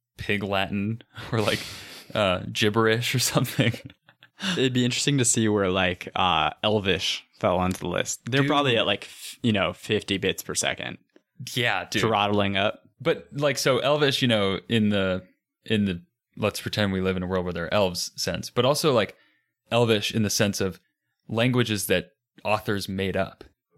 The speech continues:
Speaker 2: Yeah,
Speaker 1: I'd be
Speaker 2: so
Speaker 1: really curious, like, Elvish and, uh, Klingon and stuff, like, do those languages follow the same kind of, kind of laws?
Speaker 2: Well, so here's an interesting example that they didn't study, but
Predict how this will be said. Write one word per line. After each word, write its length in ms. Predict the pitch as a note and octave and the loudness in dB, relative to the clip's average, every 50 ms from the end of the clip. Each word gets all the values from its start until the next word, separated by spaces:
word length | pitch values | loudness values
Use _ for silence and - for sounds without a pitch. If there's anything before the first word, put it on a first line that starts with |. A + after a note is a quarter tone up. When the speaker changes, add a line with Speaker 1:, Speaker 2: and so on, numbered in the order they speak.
| - _ | -14 _
Speaker 2:
Yeah, 280 | - C3 D3 D3+ B2+ - - _ - | -2 0 0 0 0 -2 -6 _ -2
Speaker 1:
I'd 80 | A#2+ | 0
be 60 | A#2 B2 | 2 4
Speaker 2:
so 60 | D3 | 4
Speaker 1:
really 140 | C#3 C3 B2 | 4 2 2
curious, 400 | - - C3+ C#3 B2 A#2+ - A#2+ | 0 0 2 2 2 2 2 0
like, 220 | G#2 G2 - - _ | 0 0 -2 -6 _
Elvish 440 | A2 G#2+ B2 A#2 B2+ B2 A#2+ - - - | 0 0 2 2 2 0 0 0 -2 -2
and, 300 | G2+ G2 F#2+ F#2 F2 - _ _ _ _ _ _ _ - | -2 -2 -2 -2 -4 -8 _ _ _ _ _ _ _ -4
uh, 260 | - F#2+ F2+ E2+ - - _ _ _ | -2 -2 0 -2 -4 -8 _ _ _
Klingon 640 | - - - A2+ A#2+ B2+ B2 A#2+ A#2 A#2 A#2+ B2 B2 | -8 -2 0 0 2 4 4 4 4 4 4 4 2
and 100 | A#2 A#2 | 2 0
stuff, 360 | - - B2+ A#2+ A#2+ A#2+ - | 0 0 2 0 0 2 0
like, 160 | A2 G2+ F#2 | -2 -2 0
do 100 | - A2+ | -2 0
those 200 | A2 A2+ B2 A2 | 2 2 2 2
languages 400 | A2 A2 G#2+ A2 B2 A#2 A#2+ A2+ | 2 2 2 2 2 2 0 -2
follow 340 | - - - G2+ G2 G2 G2 | -2 -2 0 2 2 2 0
the 100 | F2+ F#2 | -2 -4
same 300 | - - G#2+ G2 F2+ F2+ | -6 -4 -4 -4 -4 -6
kind 260 | F2 - F#2+ F2 E2+ D#2+ | -8 -8 -8 -8 -8 -8
of, 240 | E2 E2+ - _ _ _ _ _ _ _ _ - | -10 -12 -16 _ _ _ _ _ _ _ _ -4
kind 160 | A#2 A2 G2 | -4 -4 -4
of 80 | E2+ | -2
laws? 440 | F#2 G2+ C3+ B2+ - - - - - _ _ _ _ _ | 0 0 0 0 0 -4 -10 -12 -14 _ _ _ _ _
Speaker 2:
Well, 120 | - D3 | -2 0
so 300 | D#3+ - F#3+ F#3 E3+ - - - _ | 2 2 2 2 2 0 -2 -4 _
here's 240 | - C3+ D#3+ F3+ E3+ | 0 0 2 2 2
an 80 | C#3+ | 2
interesting 400 | C3 B2 - - - A2+ G#2+ A2 | 2 2 0 0 -2 -2 -2 -2
example 480 | G#2+ G#2 - A2 A2 G2+ - G2+ G2+ G2 | -4 -2 0 0 0 2 2 0 0 0
that 160 | F#2+ G#2+ F#2+ | -2 -2 -2
they 80 | G2+ G2 | -2 -2
didn't 240 | G2 C3 C3 A2 | 0 0 0 0
study, 320 | - - F#2 F2 F#2+ F#2+ F#2 | 0 0 0 2 2 0 0
but 280 | - - F#2 - - | 0 0 -2 -2 -2